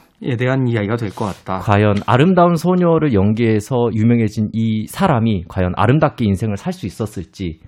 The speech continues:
Speaker 2: 한번 보시면 좋을 것 같다는 생각이 듭니다.
Speaker 1: 참 끔찍한 것 같아요.
Speaker 2: 네.
Speaker 1: 그것도 한편으로는 전 세계 혹은 내가 가는 어디에 가건 간에 모든 사람이 다 나를 알아본다는 거.
Speaker 2: 네.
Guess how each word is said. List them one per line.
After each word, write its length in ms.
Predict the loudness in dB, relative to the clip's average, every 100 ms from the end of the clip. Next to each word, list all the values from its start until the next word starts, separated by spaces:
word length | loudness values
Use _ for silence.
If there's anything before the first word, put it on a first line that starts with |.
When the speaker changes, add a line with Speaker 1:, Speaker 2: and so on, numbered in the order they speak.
| _
Speaker 2:
한번 320 | -6 -4 -4
보시면 600 | 0 0 2 0 0 -2
좋을 180 | 2 2 2
것 100 | -2
같다는 320 | -2 -4 -4
생각이 360 | -4 -4 -4
듭니다. 420 | -6 -6 -6 -10 _ _ _ _ _ _ _ _ _ -20 -20 -20 -20 -20 -20 -20 -20 -16
Speaker 1:
참 140 | -16 -6
끔찍한 460 | -4 -4 -2 0 2
것 80 | 2
같아요. 400 | 0 -6 -8 -4
Speaker 2:
네. 100 | -4
Speaker 1:
그것도 220 | -4 -4
한편으로는 540 | -6 -4 -4 -4 -8 -10 _ _
전 360 | -2 4 6 6
세계 360 | 4 0 2 0
혹은 400 | -2 -4 -2 -4 _ -4
내가 240 | 0 2
가는 200 | 2 2
어디에 1160 | 0 2 2 2 2 2 2 2 4 2 2 -8
가건 260 | -6 -2 0
간에 200 | 0 0
모든 400 | -2 0 4 4
사람이 240 | 4 4
다 100 | 4
나를 240 | 2 2 2
알아본다는 540 | 2 0 -2 -4 -6
거. 320 | -8 -10 -10 -6
Speaker 2:
네. 260 | -4 -6